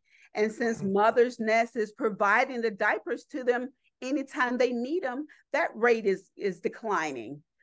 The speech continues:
Speaker 1: where women, uh, are going to the hospital with less and less baby infections because they're actually getting clean diapers.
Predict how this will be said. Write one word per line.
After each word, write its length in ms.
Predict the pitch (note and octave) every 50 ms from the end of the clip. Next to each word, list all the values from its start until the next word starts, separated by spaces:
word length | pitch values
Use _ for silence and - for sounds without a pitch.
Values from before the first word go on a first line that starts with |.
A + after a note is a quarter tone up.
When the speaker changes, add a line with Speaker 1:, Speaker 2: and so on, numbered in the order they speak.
| _ -
Speaker 1:
where 320 | F#3 F3+ G#3+ A3 G#3 G#3
women, 580 | G3+ G3 F#3 G#3+ G#3+ G#3 G#3+ G#3 G3+ G3+ G3 F#3+
uh, 320 | - F#3+ F#3+ F3+ F3 E3+ E3+
are 120 | - F#3 F3+
going 300 | - F#3+ F#3+ F#3 F#3 F#3
to 100 | B3 G3+
the 80 | F#3
hospital 480 | F#3 G#3+ G3+ F#3+ F#3+ - - G#3 F#3+ F#3
with 140 | F#3+ F#3 F3
less 260 | G3 G#3 G#3+ G#3+ -
and 140 | A#3 G#3 G#3
less 200 | G#3 G#3 G#3 -
baby 380 | F#3 G3 G3+ G#3+ A3 A#3+ A3 A3+
infections 680 | A3+ A3+ A3 B3+ C#4 - - - - F#3+ F#3 G3 G#3
because 540 | G#3+ G#3+ G3 G3+ A#3+ G#3 G3+ G3+ G3 G3 F#3+
they're 260 | F#3+ G3 G3 G3 - -
actually 600 | F#3+ G3+ A3+ - - A3+ G3+ G3 G3+ G3+ G3+ - _ _ _ _ _ - F3 F3 C#3
getting 440 | - G3+ A3 A#3 A#3+ A#3+ A#3 G#3+ F#3+
clean 340 | - - A#3+ B3 B3+ C4 C4
diapers. 680 | C4 A3+ B3 A4+ A4+ - - - - - - - -